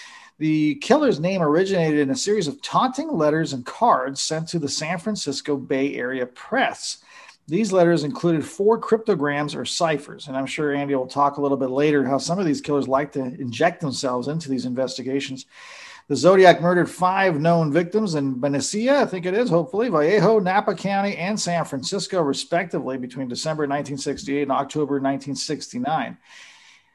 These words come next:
The unusual thing here is he targeted young couples, with two of the men surviving attempted murder. Maybe we'll look at it psychologically a little later, and Andy can tell us, is he overcompensating?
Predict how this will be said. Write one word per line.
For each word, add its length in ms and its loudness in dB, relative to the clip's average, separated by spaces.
The 180 0
unusual 440 6
thing 260 2
here 160 2
is 80 2
he 100 0
targeted 440 4
young 280 6
couples, 640 4
with 220 -8
two 260 4
of 100 2
the 100 2
men 260 0
surviving 920 0
attempted 520 -2
murder. 320 0
Maybe 220 -2
we'll 180 6
look 160 2
at 160 4
it 80 0
psychologically 840 2
a 40 0
little 240 0
later, 300 4
and 80 0
Andy 160 2
can 180 -10
tell 240 2
us, 200 0
is 80 -6
he 100 -2
overcompensating? 1120 2